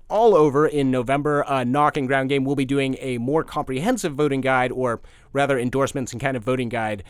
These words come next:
We got off the blocks a little bit late on this one, uh, but this is all a learning process. Everything's in process,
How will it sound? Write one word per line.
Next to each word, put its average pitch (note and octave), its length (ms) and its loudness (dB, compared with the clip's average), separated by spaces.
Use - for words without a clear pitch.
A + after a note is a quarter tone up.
We D#3 100 2
got A3 160 4
off A3 140 4
the E3+ 60 -4
blocks D#3 280 0
a C#3+ 60 2
little F3+ 320 4
bit F3+ 160 2
late C#3 240 0
on B2 220 0
this C3+ 200 -2
one, G#3 360 -2
uh, C#3+ 380 6
but C3 180 -2
this D#3+ 100 0
is D3+ 80 -6
all D#3+ 160 4
a C#3 40 -4
learning D#3 260 0
process. D3 560 0
Everything's D3 440 0
in C#3 120 -2
process, C3 560 0